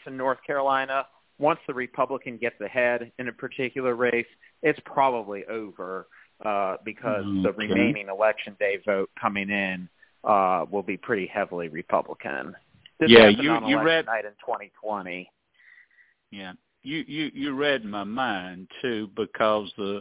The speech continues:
Speaker 2: I was gonna ask you one more question about North Carolina, and it was about that thirteenth district, because it's, it's a new district.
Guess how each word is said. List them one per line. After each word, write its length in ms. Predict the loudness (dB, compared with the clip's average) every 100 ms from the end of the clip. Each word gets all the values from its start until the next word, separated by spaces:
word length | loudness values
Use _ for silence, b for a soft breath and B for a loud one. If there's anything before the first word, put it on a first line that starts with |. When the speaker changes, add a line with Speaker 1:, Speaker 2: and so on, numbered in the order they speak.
| -12 B B
Speaker 2:
I 40 | -8
was 100 | 0
gonna 240 | 0 2
ask 220 | 2 0 -4
you 120 | -6
one 220 | -2 0
more 200 | 0 -2
question 480 | -2 0 -2 -2 -10
about 280 | -4 -2 -2
North 260 | -4 -6 -6
Carolina, 520 | -6 -2 2 2 2 0
and 100 | -4
it 100 | -8
was 100 | -8
about 340 | -4 2 4 2 -2
that 220 | -6 -6 -6
thirteenth 540 | -6 -6 _ -14 -14 _
district, 400 | 0 0 -2 -16 -14
because 180 | -12 -10
it's, 220 | -10 -8
it's 240 | -4 -4 -4
a 60 | 0
new 260 | 4 4
district. 560 | 4 2 0 -2 -10 -10